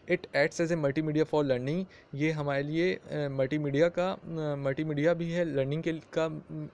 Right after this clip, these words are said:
माध्यम भी है। It acts as a multimedia for learning, जो हमारा, अ, इंटरनेट है वो हमें एक माध्यम भी प्रोवाइड कर रहा है, ऑन-, अ, म-, माध्यम भी, it acts as a multimedia for learning। अ, जो हमारा इंटरनेट है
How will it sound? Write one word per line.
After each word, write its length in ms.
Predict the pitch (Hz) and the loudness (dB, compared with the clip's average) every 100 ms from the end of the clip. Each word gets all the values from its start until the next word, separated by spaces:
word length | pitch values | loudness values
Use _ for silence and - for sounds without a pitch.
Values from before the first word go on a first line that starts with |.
| - 185 | -16 -16
माध्यम 540 | 156 151 151 147 170 175 | -12 -4 -2 0 -2 -2
भी 160 | 175 | 0
है। 140 | 196 226 - - - | -2 -4 -14 -18 -10
It 100 | 151 | -10
acts 360 | - 143 160 156 | -4 -2 0 0
as 140 | 151 | 0
a 40 | |
multimedia 480 | 160 139 156 156 156 | 0 0 -2 -2 -2
for 160 | 156 147 | -2 -2
learning, 340 | 131 131 160 190 - - - - - - | -2 -4 -6 -8 -14 -20 -20 -20 -20 -12
जो 220 | 143 139 | -4 -2
हमारा, 360 | 147 143 143 160 | -2 -2 0 -2
अ, 40 | 156 - 147 139 139 139 147 143 - | -4 -6 -6 -4 -6 -10 -10 -10 -8
इंटरनेट 440 | 147 165 165 160 | 0 2 2 -2
है 60 | 165 | -4
वो 160 | 156 | -2
हमें 360 | 156 151 156 165 185 - | -2 -2 -2 -4 -6 -4
एक 140 | 147 | -4
माध्यम 460 | 143 131 131 151 156 | 0 -2 0 -2 -4
भी 60 | |
प्रोवाइड 300 | 151 147 143 | -2 2 2
कर 160 | 143 143 | 0 -2
रहा 160 | 156 | -2
है, 60 | 139 | -2
ऑन-, 260 | 135 135 151 | -4 -6 -8
अ, 140 | 139 | -8
म-, 760 | 131 127 123 139 139 131 131 | -8 -10 -10 -10 -10 -8 -6
माध्यम 400 | 143 135 135 160 | -2 -2 -2 -4
भी, 220 | 165 190 202 - - - - | -2 -4 -6 -14 -20 -12 -8
it 80 | 151 | -4
acts 340 | 147 160 - | -2 -2 -2
as 40 | |
a 100 | 156 | -2
multimedia 460 | 160 143 151 147 151 | 0 0 -2 0 -2
for 160 | 147 147 | 0 0
learning। 400 | 131 131 127 123 - - - - - | 0 -2 -6 -10 -18 -20 -20 -20 -6
अ, 280 | 143 135 127 | 0 0 -2
जो 420 | 131 143 165 165 - | -6 -2 0 0 -4
हमारा 500 | 151 143 143 160 139 - - - - | -6 -4 -2 -2 -4 -12 -20 -18 -8
इंटरनेट 500 | 143 160 160 160 165 | -4 -2 -2 -2 -2
है 220 | 165 | -2